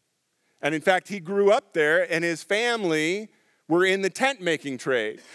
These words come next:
So it's very likely that, uh, some scholars say that, that Saul was a Roman citizen because his parents had made tents, or his grandparents had made tents for the Roman army. And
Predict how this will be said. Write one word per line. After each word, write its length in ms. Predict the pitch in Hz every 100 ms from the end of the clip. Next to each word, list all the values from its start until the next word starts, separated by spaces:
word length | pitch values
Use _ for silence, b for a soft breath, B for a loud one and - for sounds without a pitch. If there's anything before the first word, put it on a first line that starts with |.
| -
So 180 | 190 196
it's 140 | 160
very 320 | 156 269 269
likely 640 | 214 240 277 156 156 160 220 _ _ _ _ _
that, 320 | 147 180 180 175 _ _ _ _ _ _ _ _
uh, 240 | - 151 160
some 240 | - 233
scholars 420 | 220 - 208 202
say 200 | 175 196
that, 260 | 185 185 - -
that 180 | 180 - _
Saul 840 | - - 233 254 226 160 165 233 _ _ _ _ _ _ _ _ _ _ _ _ _ _
was 120 | 151
a 60 | 170
Roman 280 | 185 190 175
citizen 420 | - 208 - 180
because 380 | 165 - 170 -
his 180 | 170 -
parents 500 | - 220 220 180 -
had 160 | 160
made 260 | 156 165 156
tents, 300 | 190 190 165
or 120 | 143
his 100 | 143
grandparents 540 | 131 180 202 185 170
had 60 | 156
made 160 | 151 143
tents 280 | 185 175
for 160 | - 165
the 80 | 151
Roman 320 | 151 156 156
army. 400 | 156 165 143 - B B B B B -
And 180 | 151